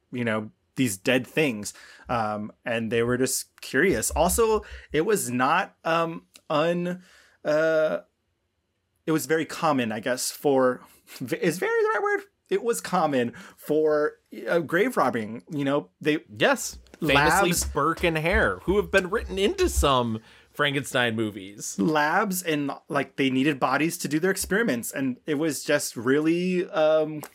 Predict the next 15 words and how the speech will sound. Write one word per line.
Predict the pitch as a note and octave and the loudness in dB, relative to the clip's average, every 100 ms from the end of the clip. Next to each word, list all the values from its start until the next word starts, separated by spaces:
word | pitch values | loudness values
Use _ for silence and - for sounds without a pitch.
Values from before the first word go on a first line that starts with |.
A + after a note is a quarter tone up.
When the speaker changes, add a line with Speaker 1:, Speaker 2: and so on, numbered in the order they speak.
| _ - - _ _ _ - | _ -20 -20 _ _ _ -10
Speaker 1:
you | D3 C3+ | -2 0
know, | C#3 D3 D3+ | 2 2 0
loosey-goosey. | C3+ D#3+ - F#3+ E3 A#3+ - E3+ C3 C3+ - | 0 0 2 0 0 0 2 2 0 -2 -2
Uh, | D#3 D3 - - G3+ | 0 2 2 2 0
<laughs> | D#3 C#3+ C3+ | 0 -2 -2
we | D3+ | 0
did | G3 | 0
not | G#3 G3+ | 0 0
have | G3 F#3 F3 D#3+ B2 - - - - - - _ _ _ _ - | 0 2 2 2 -2 -14 -20 -18 -14 -14 -16 _ _ _ _ -4
the | E3 | 0
rules | D3 C3+ | 2 2
and | B2+ | 2
regulations | A2+ B2 D3+ - A#2 G#2+ | 2 2 2 0 0 0
of | G#2 | 0
today, | - - F#3 B2 | 0 2 0 -4